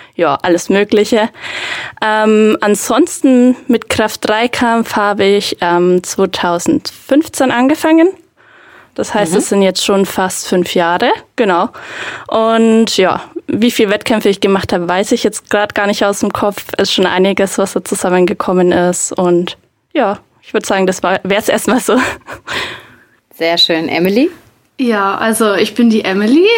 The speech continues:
Speaker 3: Ähm, ich studiere an der H A W Ökotrophologie, also hier in Hamburg. Ähm, bin da momentan auch tätig als Tutorin und wissenschaftliche Mitarbeiterin.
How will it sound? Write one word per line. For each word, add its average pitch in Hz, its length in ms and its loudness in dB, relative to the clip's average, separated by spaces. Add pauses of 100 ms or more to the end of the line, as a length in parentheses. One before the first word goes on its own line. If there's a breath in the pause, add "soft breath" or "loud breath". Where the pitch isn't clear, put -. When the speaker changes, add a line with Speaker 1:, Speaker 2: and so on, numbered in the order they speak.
(120)
Speaker 3:
Ähm, 240 840 2 (180)
ich 202 500 2
studiere 202 480 0
an 190 180 0
der 190 180 0
H 190 180 0
A 190 120 -4
W 240 280 4
Ökotrophologie, 220 920 0
also 208 160 0
hier 202 140 0
in 196 100 -2
Hamburg. 254 420 0 (380 loud breath)
Ähm, 196 380 0
bin 196 120 2
da 202 80 2
momentan 202 500 0
auch 185 240 0
tätig 202 460 0
als 190 300 -2
Tutorin 214 640 0
und 190 440 -2
wissenschaftliche 196 600 -6
Mitarbeiterin. 277 800 2